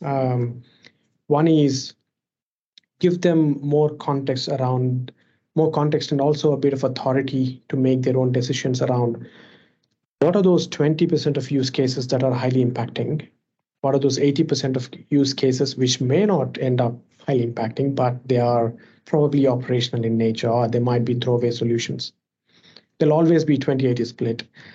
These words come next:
Um, you know, profitability is a great example that Fran has put together. Like, you know, if you are cracking profitability of a company, that's gonna be your star use case that'll get you covered for the next five years, <laughs> right? The whole team for the next five years, right?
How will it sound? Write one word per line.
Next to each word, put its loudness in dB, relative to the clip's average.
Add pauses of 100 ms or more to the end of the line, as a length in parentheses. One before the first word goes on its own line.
(380)
Um, 0
you 0
know, 2
profitability -2
is 2
a -4
great 0
example 0
that 0
Fran -2
has -4
put -8
together. 0
Like, -2 (180)
you -2
know, 0
if -2
you 2
are 2
cracking -2
profitability 0
of 0
a 0
company, 0 (580)
that's 0
gonna 2
be 4
your 4
star -2
use 2
case -2 (480)
that'll 2
get 0
you 2
covered 0
for -4
the 2
next -2
five -2
years, -6 (180)
<laughs> -4
right? 0 (300)
The 0
whole 4
team 2
for 0
the 0
next -2
five 0
years, -4
right? 0